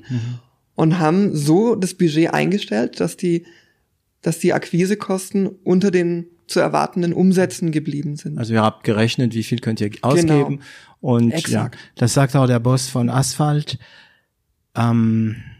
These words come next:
Speaker 1: die machen das, also die, die verkaufen dann ihre, ihre Kleidung, also die machen sehr gute Pullis und so weiter, ähm, auch auf Vorbestellung, also es funktioniert trotzdem.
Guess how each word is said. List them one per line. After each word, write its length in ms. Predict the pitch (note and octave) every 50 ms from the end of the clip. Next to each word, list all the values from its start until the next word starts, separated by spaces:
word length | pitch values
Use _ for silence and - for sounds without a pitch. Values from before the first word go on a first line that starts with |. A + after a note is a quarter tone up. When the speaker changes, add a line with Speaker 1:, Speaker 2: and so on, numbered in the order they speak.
| _ _ _ _ _ -
Speaker 1:
die 120 | B2 B2
machen 320 | A#2+ A#2+ A#2 B2+ C#3 E3 E3
das, 240 | F3 F3 E3 -
also 160 | C3 A#2+ - B2
die, 160 | B2+ B2 A#2
die 100 | B2 A#2+
verkaufen 480 | - - B2+ - B2+ C3 B2+ C3 C3+
dann 160 | B2+ A#2+ A#2 A#2+
ihre, 360 | A#2+ A#2 A#2 A2+ G#2+ G#2+ -
ihre 160 | - A2 G#2+
Kleidung, 480 | G#2+ - - A2+ A#2 B2+ C3+ C3 C3+ B2
also 200 | A2 A2 G#2+ A#2
die 100 | A2+ A#2+
machen 240 | A2+ A2+ B2 B2+ A#2
sehr 160 | A2+ A2+ A2+
gute 240 | A#2 A#2+ A#2+ - C3
Pullis 520 | B2+ - - D3+ C#3+ C#3+ C#3 C#3 C3+ -
und 140 | - C#3 B2+
so 140 | - C3+ B2+
weiter, 540 | B2+ B2 B2+ C3 D#3 D3+ D#3+ E3 D3+ D3 -
ähm, 540 | - C3 B2 A#2+ A#2+ A#2 A#2 A#2 A#2 A#2+ -
auch 180 | - B2+ B2+ B2+
auf 100 | A#2+ -
Vorbestellung, 760 | - - D#3 D#3 D3 B2+ A#2+ - - - A2+ A#2 B2+ C3+ C3
also 140 | C3 B2+ C3
es 120 | B2+ B2+
funktioniert 440 | - - B2+ - - B2+ B2 B2 B2
trotzdem. 580 | - - C#3 C3 - - - A#2 A#2 C3 D3+